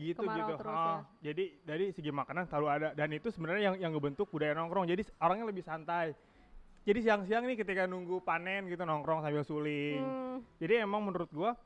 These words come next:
Speaker 2: Gua percaya sih.
Speaker 1: percaya kan,
Speaker 2: <laughs>
Speaker 1: sekarang dari gua gitu, kalau lu bilang, kalau lu ngomong kayak gitu, bilang dari Kim Min.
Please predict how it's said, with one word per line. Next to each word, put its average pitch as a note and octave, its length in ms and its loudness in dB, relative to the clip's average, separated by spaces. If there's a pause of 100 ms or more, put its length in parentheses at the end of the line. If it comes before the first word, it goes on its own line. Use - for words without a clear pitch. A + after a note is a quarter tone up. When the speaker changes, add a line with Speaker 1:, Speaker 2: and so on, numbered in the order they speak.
Speaker 2:
Gua A3+ 160 -10
percaya G#3 400 -10
sih. A3 200 -18
Speaker 1:
percaya F3+ 320 0
kan, G#3 100 2
Speaker 2:
<laughs> G3+ 180 0
Speaker 1:
sekarang F3+ 440 4
dari E3 220 2
gua F3 220 4
gitu, D3+ 180 -2
kalau D#3 380 2
lu D3+ 40 -2
bilang, C#3+ 440 -4
kalau D3+ 180 0
lu D3+ 100 4
ngomong C#3+ 200 -2
kayak C#3+ 180 -2
gitu, D3+ 120 -4
bilang D#3+ 120 -2
dari D3 220 -6
Kim D#3 180 -4
Min. D#3 240 4